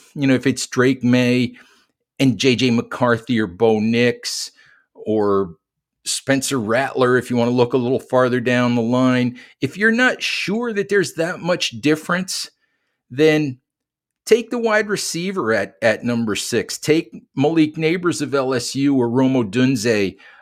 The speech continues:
of, of Washington at number six. Get the big-time playmaker on the outside that your offense needs. And then maneuver, if you have to, to get McCarthy or to get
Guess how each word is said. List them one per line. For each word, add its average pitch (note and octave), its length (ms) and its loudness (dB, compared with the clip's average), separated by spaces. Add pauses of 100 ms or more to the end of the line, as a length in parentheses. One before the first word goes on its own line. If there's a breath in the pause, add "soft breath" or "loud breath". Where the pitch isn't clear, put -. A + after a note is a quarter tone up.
of, - 380 -2
of A#2+ 160 0
Washington A#2+ 800 -2
at G2 120 -8
number G2+ 300 -4
six. - 280 -8
Get F3+ 260 -6
the - 80 4
big-time D3+ 720 -6
playmaker C#3 680 -4
on A2 80 -4
the A2 140 -4
outside G#2+ 500 -4
that A#2+ 140 -4
your A#2+ 140 2
offense B2 580 -2
needs. B2+ 640 0 (800 soft breath)
And C3 380 -4
then D3+ 560 2 (720)
maneuver, D3+ 760 2
if D3 160 0
you D3 120 2
have B2 420 0
to, A2+ 420 -2 (360 soft breath)
to - 100 -2
get C3 320 0
McCarthy G2+ 760 -2
or F#2 180 -2
to - 160 -6
get B2 640 -2